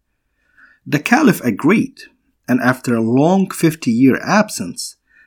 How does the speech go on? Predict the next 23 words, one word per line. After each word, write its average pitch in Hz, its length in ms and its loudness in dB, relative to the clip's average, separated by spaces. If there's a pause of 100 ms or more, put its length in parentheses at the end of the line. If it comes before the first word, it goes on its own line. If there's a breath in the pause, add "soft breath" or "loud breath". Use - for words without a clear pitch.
(160)
the 110 60 -2
Melkite 202 580 2
Church - 540 -2 (140)
got 120 200 -2
a 113 60 2
patriarch 101 760 -2 (180)
in 120 140 2
Alexandria. 104 800 -2 (1700)
Very 196 320 2
quickly, 151 420 2
so, - 340 -8 (400)
the 120 100 0
physician 143 600 0
turned 107 380 -2
patriarch - 760 -2 (260)
found 175 380 2
that 123 140 -2
the 123 120 2
job 147 380 2
was 110 240 -2
way 143 260 4
too - 180 -4
difficult - 640 -4